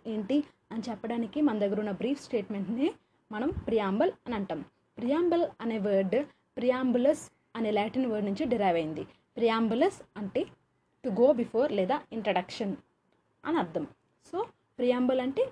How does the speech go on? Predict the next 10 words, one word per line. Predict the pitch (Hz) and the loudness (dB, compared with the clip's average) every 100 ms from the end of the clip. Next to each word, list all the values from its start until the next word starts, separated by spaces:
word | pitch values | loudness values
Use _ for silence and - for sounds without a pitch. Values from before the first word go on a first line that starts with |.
| - | -4
introduction. | 254 233 190 185 - 147 - _ _ _ _ _ _ - | -2 0 0 -2 -8 -10 -14 _ _ _ _ _ _ -4
Introduction | 247 254 254 277 330 | 0 0 0 0 0
for | 277 | 0
what? | 202 370 - _ _ _ _ | 0 -2 -6 _ _ _ _
Indian | 233 202 196 | -4 -2 -2
Constitution. | 156 190 - 185 - - _ _ _ _ _ - | -2 -4 -8 -10 -12 -14 _ _ _ _ _ -2
So, | 302 254 330 - _ - - - | 2 2 0 -8 _ -20 -14 0
preamble | 294 359 392 392 - _ | 2 2 2 0 -2 _
అనే | 262 269 | 0 0
concept | 269 240 269 - - 381 | 0 -2 -2 -2 -4 -2